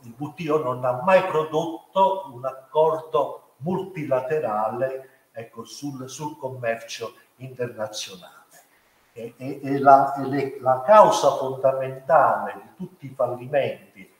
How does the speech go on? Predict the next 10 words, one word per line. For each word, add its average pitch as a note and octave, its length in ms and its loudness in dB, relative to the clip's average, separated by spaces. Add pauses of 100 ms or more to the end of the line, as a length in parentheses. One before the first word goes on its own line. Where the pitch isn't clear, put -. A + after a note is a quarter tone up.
(220)
appunto, A2 680 -8
da, G2+ 180 -6
da, G2+ 260 -12 (380)
da G#2+ 120 -20
Seattle B2 600 -4
in E3 200 -12
poi, E3 840 2
è E3+ 120 -6
il G3 200 -4
tema A#2 480 -10